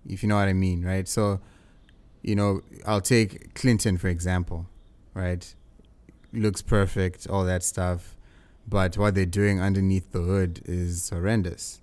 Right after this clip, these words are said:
right? You'll have, you know, Bill Clinton, I don't even need to go into what he was doing, but, you know, with the Jeffrey Epstein stuff,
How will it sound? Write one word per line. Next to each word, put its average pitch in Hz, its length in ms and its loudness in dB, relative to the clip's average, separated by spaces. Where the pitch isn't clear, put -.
right? 92 340 -6
You'll 90 140 -2
have, 92 360 0
you - 80 -4
know, 90 80 0
Bill 101 220 6
Clinton, 92 880 0
I 92 60 0
don't 95 160 2
even 85 180 0
need 90 140 0
to 92 80 -4
go 90 220 0
into 90 300 -2
what 90 160 -2
he 87 60 -2
was 82 140 -6
doing, 90 280 -2
but, 85 200 -6
you 90 160 0
know, 85 260 -2
with 92 160 -6
the 104 80 -4
Jeffrey 101 400 0
Epstein 110 480 2
stuff, 107 840 2